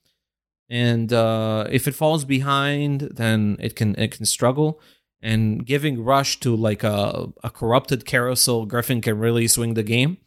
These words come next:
uh, as well as obviously after an Azoth on turn ten, though that doesn't happen as often. Um, so yeah, this deck is very promising.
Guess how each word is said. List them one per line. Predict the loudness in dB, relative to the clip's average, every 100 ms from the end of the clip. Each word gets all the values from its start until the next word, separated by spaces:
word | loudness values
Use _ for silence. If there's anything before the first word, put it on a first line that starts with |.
| _ _ _ _ _ _
uh, | -4
as | 0 0 0 -2 0
well | 2 2
as | 0
obviously | -2 0 2 2 2 2 0
after | 0 -2 0 -2
an | 0
Azoth | -2 0 2 2 0 -4
on | -2
turn | 0 0
ten, | 2 0 0 -4 _ _ _
though | -12
that | -2 0 0
doesn't | -2 0
happen | 0 -2 -2
as | 0 0
often. | 0 -2 -4 -4 -6 _ _ _ _ _ _ _ -6
Um, | 0 2 0 -2
so | -2 0 2
yeah, | 2 2 0 -8 -14
this | -6 -4 0
deck | 0
is | 2 0
very | -2 0 0 0 -2 -2 -4 -8 _ _ _ _ _
promising. | -6 -2 0 0 2 0 -2